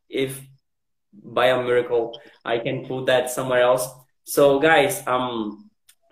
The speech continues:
we are going to be true here.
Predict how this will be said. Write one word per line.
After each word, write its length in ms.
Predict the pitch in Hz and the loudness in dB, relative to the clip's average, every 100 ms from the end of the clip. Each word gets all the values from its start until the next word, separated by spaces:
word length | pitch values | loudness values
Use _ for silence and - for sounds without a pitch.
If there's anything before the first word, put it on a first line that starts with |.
| - | -14
we 600 | 120 151 170 180 175 160 | 0 4 6 6 4 4
are 240 | 139 143 - | 4 4 4
going 320 | 156 175 180 | 2 2 0
to 920 | - 175 175 165 156 151 147 139 - _ _ _ _ - | -2 0 2 2 4 2 2 0 -4 _ _ _ _ -12
be 880 | 139 143 143 139 139 135 135 131 131 | -2 0 2 0 0 -2 -4 -6 -8
true 220 | - 202 | 0 2
here. 480 | 208 185 214 330 - | 2 0 0 -2 -8